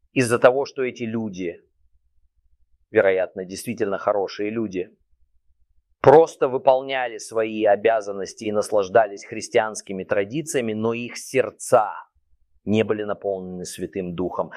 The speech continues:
потому что они никогда не доверяли Иешуа. Они будут изгнаны. Иисус скажет им отойти от Него.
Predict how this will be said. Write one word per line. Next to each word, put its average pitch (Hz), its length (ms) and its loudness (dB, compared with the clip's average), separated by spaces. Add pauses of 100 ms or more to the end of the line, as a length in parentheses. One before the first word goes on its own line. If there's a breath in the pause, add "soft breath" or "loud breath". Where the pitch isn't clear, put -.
потому 110 220 2
что 117 160 4
они 113 240 0
никогда 120 640 2
не 117 140 -14
доверяли 98 560 -2
Иешуа. 90 600 -6 (140 soft breath)
Они 98 220 -2
будут 107 280 -6
изгнаны. 85 560 -6 (140)
Иисус 113 380 -4
скажет 120 480 2
им 101 100 -8
отойти 98 460 -4
от 90 140 -6
Него. 82 360 -4